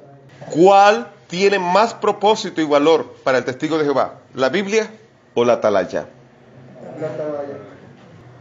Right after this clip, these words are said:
Speaker 1: Otra pregunta, ¿cómo llego a conocer estas verdades? ¿Leyendo la Biblia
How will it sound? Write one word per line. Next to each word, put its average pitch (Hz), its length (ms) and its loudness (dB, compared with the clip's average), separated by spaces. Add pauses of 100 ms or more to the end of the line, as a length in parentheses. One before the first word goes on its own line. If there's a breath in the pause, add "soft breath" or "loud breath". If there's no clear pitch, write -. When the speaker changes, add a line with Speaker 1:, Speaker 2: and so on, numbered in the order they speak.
(140)
Speaker 1:
Otra 143 260 4
pregunta, 160 520 0 (420)
¿cómo 160 280 2
llego 170 280 0
a 165 80 0
conocer 147 420 2
estas 147 240 0
verdades? 120 500 0 (460)
¿Leyendo 139 400 0
la 185 80 4
Biblia 156 480 0